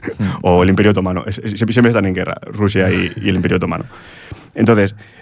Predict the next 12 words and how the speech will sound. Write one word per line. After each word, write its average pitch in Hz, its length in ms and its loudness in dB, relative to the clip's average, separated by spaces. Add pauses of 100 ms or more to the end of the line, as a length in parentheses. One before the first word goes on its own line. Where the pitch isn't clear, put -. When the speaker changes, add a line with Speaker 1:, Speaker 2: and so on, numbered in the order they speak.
(160)
Speaker 2:
eh, 110 120 4
se 110 120 0
Speaker 1:
Pero 104 160 2
Speaker 2:
enfrentan 107 160 2
Speaker 1:
eran 92 160 -4
potentes, 85 340 -8 (280)
eran 90 260 -4 (100)
Speaker 2:
<laughs> 90 80 -6
Sí, 92 140 0
bueno, 92 220 0
son, 87 140 -4
Speaker 1:
potencias. 90 240 -12